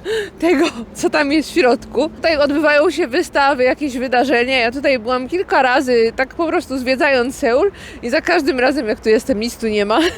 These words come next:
<laughs> Więc na pewno dzisiaj tutaj też nic nie będzie, ale sam budynek jest dość fajny. Tutaj odbywa się też zawsze tydzień mody seulski, czyli Fashion Week.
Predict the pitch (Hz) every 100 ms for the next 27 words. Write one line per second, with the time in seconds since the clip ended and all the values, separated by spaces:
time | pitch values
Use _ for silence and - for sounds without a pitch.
0 | 277 359 480 453 370 208 226 262 254 247
1 | 302 302 233 220 240 247 269 214 - 240
2 | 285 277 214 208 302 262 233 226 302 370
3 | 370 381 370 240 233 247 196 - - 247
4 | 220 247 320 240 226 254 214 240 254 262
5 | 254 226 247 - 233 - 262 226 185 185
6 | 185 185 202 190 185 180 - 220 - 185
7 | - 240 - 277 277 320 -